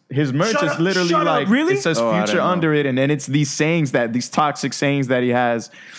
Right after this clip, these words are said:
Speaker 1: Um, if you guys wanna support, but, uh,
Speaker 3: I'm good.
Speaker 1: that's him though.
Speaker 2: Wow.
Speaker 1: Nah, he tweeted it.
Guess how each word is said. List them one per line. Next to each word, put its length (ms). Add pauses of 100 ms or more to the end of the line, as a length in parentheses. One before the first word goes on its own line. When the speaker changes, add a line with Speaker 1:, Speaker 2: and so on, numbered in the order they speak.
(340)
Speaker 1:
Um, 880 (480)
if 140
you 60
guys 240
wanna 140
support, 500 (280)
but, 320
uh, 340
Speaker 3:
I'm 180
good. 160 (440)
Speaker 1:
that's 240
him 200
though. 200 (1400)
Speaker 2:
Wow. 640
Speaker 1:
Nah, 160
he 180
tweeted 480
it. 180